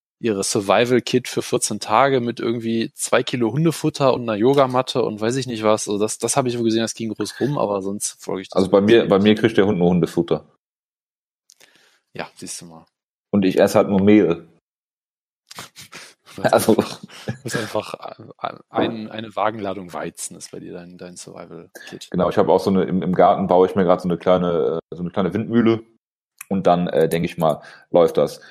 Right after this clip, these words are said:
Speaker 2: Was ich übrigens sehr empfehlen kann, ist, guckt euch Garten-YouTuber-Videos an. Es gibt nichts Schlimmeres. Ich hab schon viel gesehen im Internet. Auch doch über, äh, mit Leuten auf Twitter darüber zu diskutieren, äh,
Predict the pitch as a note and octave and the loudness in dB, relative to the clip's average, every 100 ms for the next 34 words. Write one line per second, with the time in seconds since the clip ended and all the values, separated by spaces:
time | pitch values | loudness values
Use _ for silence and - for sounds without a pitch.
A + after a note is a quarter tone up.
0 | - A2 B2+ C#3 A2+ B2+ B2+ - C3+ A#2+ | 0 2 4 4 6 4 4 2 2 2
1 | G2+ G2+ - - - - G#2 - G#2 A2 | 0 -2 -6 -12 -4 2 2 4 4 4
2 | F#2+ F2+ - E2+ E2 E2+ F2+ F2 D#2 G2 | 0 -4 -4 -2 0 0 0 0 -2 -2
3 | G2 G2 - - G2 F2 D#2 - _ _ | -4 -4 -6 -6 -4 -2 -4 -6 _ _
4 | _ _ _ _ _ _ _ _ _ _ | _ _ _ _ _ _ _ _ _ _
5 | _ - A#2 A#2+ - B2 G#2 G2+ F2+ F#2+ | _ 0 0 0 2 2 4 2 0 -2
6 | E2+ - - G#2+ F#2+ A#2+ A#2+ G#2 G#2 G#2 | -4 -8 -2 0 4 4 4 2 4 4
7 | F2+ G2 G2 F#2 G2+ A2 B2 A2+ F2 - | 6 4 2 2 4 4 0 -4 -4 -2
8 | A#2+ A#2+ G2 F#2+ G#2+ G2+ G#2 G2+ G#2 - | -2 2 2 4 2 0 -4 -6 -8 0
9 | A2+ G#2+ G#2 - F#2+ F#2+ | 2 2 -2 0 0 0